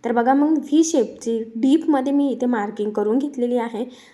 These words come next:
आता ही जी काही मार्किंग केलेली आहे, exactly यावरच आपल्याला कटिंगसुद्धा करून घ्यायचं आहे.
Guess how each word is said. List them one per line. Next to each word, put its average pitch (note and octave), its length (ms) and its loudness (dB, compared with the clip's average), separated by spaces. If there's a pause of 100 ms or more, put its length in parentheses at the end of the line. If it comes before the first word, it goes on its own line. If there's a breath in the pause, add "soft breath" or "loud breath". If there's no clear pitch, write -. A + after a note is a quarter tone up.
(120)
आता A3 220 -4
ही C4 160 0
जी B3+ 140 -4
काही A#3 200 -4
मार्किंग A3+ 440 -2
केलेली A#3+ 440 0
आहे, B3 440 -4
exactly A#3 400 -4
यावरच G3+ 420 0
आपल्याला A3+ 300 -4
कटिंगसुद्धा G#3 560 -6
करून A3 300 0
घ्यायचं G3+ 320 -6
आहे. F#3 140 -10